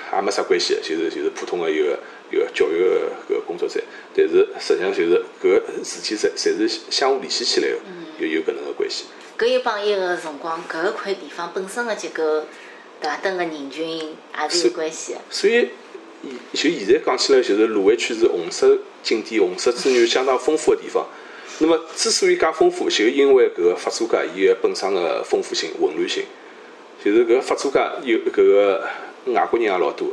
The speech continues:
Speaker 1: 中国人也老多，随后搿个黑社会也老多。
Speaker 2: 嗯。
Speaker 1: 那么当然搿个，呃，共产党、革命党也，也老多。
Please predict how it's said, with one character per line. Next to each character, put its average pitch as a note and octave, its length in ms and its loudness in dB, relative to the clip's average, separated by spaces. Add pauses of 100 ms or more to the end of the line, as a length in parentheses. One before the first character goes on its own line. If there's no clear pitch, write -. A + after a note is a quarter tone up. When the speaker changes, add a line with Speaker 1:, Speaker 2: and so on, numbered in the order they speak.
Speaker 1:
中 A2 140 -2
国 G2+ 140 2
人 F#2 60 -4
也 D#2 60 -2
老 C#2+ 200 -2
多， - 180 -6 (380)
随 - 180 -2
后 E2+ 120 4
搿 - 80 -2
个 D2 460 -2 (360)
黑 G2+ 80 2
社 A2 80 2
会 A2 120 4
也 G2 60 0
老 C#2 220 0
多。 D#2 200 -6
Speaker 2:
嗯。 F2+ 220 -16 (160)
Speaker 1:
那 F2+ 80 -4
么 E2 120 -4 (220)
当 G#2 140 0
然 F#2+ 100 4
搿 E2 100 0
个， C2+ 300 -2 (380)
呃， C#2 80 -10 (100)
共 D#2+ 120 -4
产 F2 160 -6
党、 D#2 240 -6
革 - 80 -4
命 F2+ 160 -8
党 D2 160 -2
也， D2 180 -4
也 C2 260 -6
老 - 100 -8
多。 - 160 -14